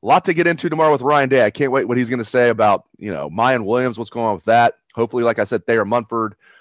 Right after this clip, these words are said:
uh, is okay at left guard. What's going on? Why is Matt Barnes, if he's calling the defense, why is he on the field? Why didn't he stay in the box? And if Kerry Combs is Mister Get Everybody Fired Up, why is he in the box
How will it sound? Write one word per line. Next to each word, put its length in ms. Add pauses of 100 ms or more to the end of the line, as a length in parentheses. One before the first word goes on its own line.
(160)
uh, 240
is 120
okay 520
at 240
left 240
guard. 300
What's 240
going 220
on? 120
Why 240
is 120
Matt 240
Barnes, 300
if 80
he's 140
calling 240
the 80
defense, 420
why 200
is 120
he 140
on 120
the 60
field? 460 (520)
Why 120
didn't 140
he 40
stay 200
in 80
the 60
box? 380
And 80
if 80
Kerry 280
Combs 540 (320)
is 200
Mister 380
Get 240
Everybody 360
Fired 460
Up, 240
why 320
is 160
he 160
in 60
the 80
box 520